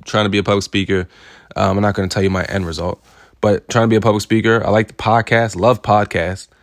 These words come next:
right? Uh, foreign exchange market, I'm doing that. No, it's not all peaches and, and rainbows. It's never that. But I'm loving the process.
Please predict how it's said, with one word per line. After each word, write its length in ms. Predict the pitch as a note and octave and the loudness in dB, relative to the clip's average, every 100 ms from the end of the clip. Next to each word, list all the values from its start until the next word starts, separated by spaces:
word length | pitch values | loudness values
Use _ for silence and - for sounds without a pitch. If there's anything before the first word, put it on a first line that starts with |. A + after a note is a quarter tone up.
| _ - _ _ | _ -20 _ _
right? 220 | - G#2+ - _ _ _ _ _ _ _ | 0 0 -2 _ _ _ _ _ _ _
Uh, 580 | G#2+ G#2+ G#2+ G#2+ G#2 - - _ - | 0 2 2 2 0 -2 -10 _ -14
foreign 280 | - B2 A#2 | 0 2 2
exchange 440 | - B2 B2+ A#2+ | 0 0 0 2
market, 320 | A#2 B2+ B2+ | 4 4 2
I'm 100 | B2+ | -2
doing 260 | A#2 G#2 G2 | 0 0 0
that. 300 | A2 C3+ - _ _ _ _ _ _ _ _ | 0 0 -4 _ _ _ _ _ _ _ _
No, 160 | - F#3+ | 0 0
it's 100 | A#2 | 2
not 160 | A#2+ A2 | 2 4
all 280 | G#2+ G2+ | 4 2
peaches 440 | - C3+ A#2+ G#2 F#2+ | -2 -6 -4 -4 -2
and, 240 | F#2+ F#2+ | -4 -4
and 180 | G2 F2 | -6 -6
rainbows. 460 | F#2 F#2 E2 D2+ D2 _ _ _ _ _ _ G3 _ _ _ _ _ _ _ _ _ _ _ _ - | -6 -6 -8 -10 -14 _ _ _ _ _ _ -20 _ _ _ _ _ _ _ _ _ _ _ _ -12
It's 220 | E3 - | -12 -4
never 240 | G3+ F#3+ | -4 -2
that. 220 | - - - _ _ _ _ _ _ _ _ _ | -4 -6 -12 _ _ _ _ _ _ _ _ _
But 200 | G2 B2 | 0 4
I'm 200 | A#2+ G#2 | 4 2
loving 340 | G2+ C3 C#3 B2+ | 2 2 2 -2
the 80 | |
process. 600 | G#2 D3 F#3 F3 F3+ G3 | 0 2 2 -2 -6 -8